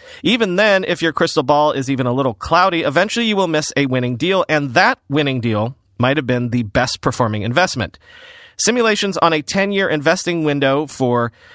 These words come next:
seed stage deals suggest fewer than ten percent of investors will beat the index, even if those investors have skill in picking deals. Like Vanguard has taught us, in the public markets, individual investors could benefit from viewing the index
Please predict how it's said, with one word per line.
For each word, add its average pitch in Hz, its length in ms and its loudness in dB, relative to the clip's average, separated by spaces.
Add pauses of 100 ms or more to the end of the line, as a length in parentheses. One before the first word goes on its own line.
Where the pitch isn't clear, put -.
(160)
seed 139 280 0
stage 120 400 -2
deals 131 520 0
suggest 147 480 0
fewer 208 240 -2
than 185 160 0
ten 208 180 0
percent 214 320 0
of 165 100 0
investors 165 440 0
will 127 160 0
beat 160 300 -4
the 160 140 0
index, 170 560 -2 (300)
even 175 320 2
if 180 140 -2
those 175 180 2
investors 156 460 0
have 143 160 2
skill 127 360 -2
in 127 120 -4
picking 113 320 -4
deals. 139 440 0 (560)
Like 104 220 0
Vanguard 190 560 2
has 190 220 -2
taught 185 180 4
us, 190 220 0
in 160 240 0
the 151 80 0
public 190 340 0
markets, 175 320 0
individual 190 480 0
investors 151 420 -2
could 214 360 0
benefit 190 400 0
from 170 180 -4
viewing 151 280 0
the 135 200 -2
index 202 640 0